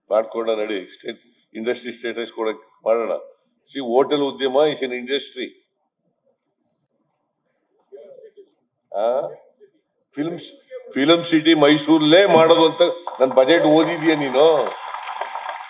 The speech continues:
ಮೈಸೂರಿನಲ್ಲೇ ಫಿಲ್ಮ್ ಸಿಟಿ ಮಾಡ್ತೀವಿ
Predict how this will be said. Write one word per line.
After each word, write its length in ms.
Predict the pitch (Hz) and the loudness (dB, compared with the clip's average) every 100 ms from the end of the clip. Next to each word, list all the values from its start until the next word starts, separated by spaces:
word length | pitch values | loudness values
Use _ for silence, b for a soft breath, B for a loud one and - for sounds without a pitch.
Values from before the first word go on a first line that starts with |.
| - - - - - - - - - - 107 | -16 -18 -18 -18 -18 -18 -20 -20 -20 -10 0
ಮೈಸೂರಿನಲ್ಲೇ 880 | 135 151 143 151 156 143 143 160 165 | 2 2 0 0 0 0 0 0 0
ಫಿಲ್ಮ್ 340 | 151 151 147 | -2 -4 -6
ಸಿಟಿ 260 | 143 139 147 | -10 -8 -2
ಮಾಡ್ತೀವಿ 960 | 139 139 139 139 135 147 143 113 - | 0 0 -2 -8 -6 -4 -4 -6 -8